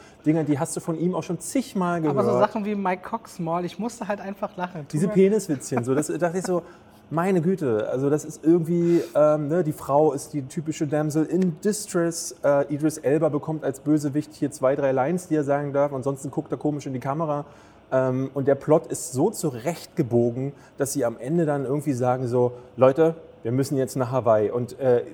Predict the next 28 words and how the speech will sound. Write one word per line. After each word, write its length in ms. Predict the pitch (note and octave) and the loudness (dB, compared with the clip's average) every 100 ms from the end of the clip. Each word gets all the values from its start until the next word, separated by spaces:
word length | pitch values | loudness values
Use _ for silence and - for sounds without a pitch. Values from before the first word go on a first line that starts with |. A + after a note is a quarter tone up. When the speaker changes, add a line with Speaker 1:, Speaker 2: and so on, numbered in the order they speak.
| A#2+ | -6
Speaker 1:
du, 80 | |
du 140 | C#3 D3+ | -2 -2
siehst 300 | C#3+ F3 A3+ | 0 0 2
so 100 | E3+ | 2
literally, 520 | F3+ - F#3 G3 F#3+ | 2 2 4 4 2
wie 80 | E3+ | 0
die 240 | E3+ D#3 | -2 -4
Figuren 380 | D#3 C#3 D3 C#4+ | -6 -2 2 2
ihn 120 | G3 | 2
angucken 540 | D#3+ F#3+ G3 G3 G3 G3 - - - | 0 -2 0 0 0 -6 -10 -14 -2
und 140 | D3+ | 0
sagen, 260 | D3 D#3+ D#3 | 2 2 0
"Äh, 120 | B2+ B2 | -6 -10
warum 240 | B2 F3+ | -8 -6
jetzt 180 | C3+ - | -6 -8
eigentlich 340 | G#2+ G2+ G2+ | -10 -10 -12
so?" 240 | - A2 - | -4 -4 -2
Äh, 180 | A#2+ A#2+ | -2 0
und 140 | C#3+ | -2
wie 80 | D#3+ | 2
der 120 | D#3+ | 0
Drehbuchautor 760 | B2+ D3 G#3+ G#3+ - D#3 F3 D#3+ | 2 2 2 2 2 0 2 0
in 60 | |
dem 160 | D3+ D#3 | 2 2
Moment 240 | D#3 D#3 | 4 2
Speaker 2:
Samoa. 160 | C#3+ C#3+ | 6 4
Speaker 1:
auch 80 | - | 4
dachte, 400 | F3 - F#3 | -4 -2 -4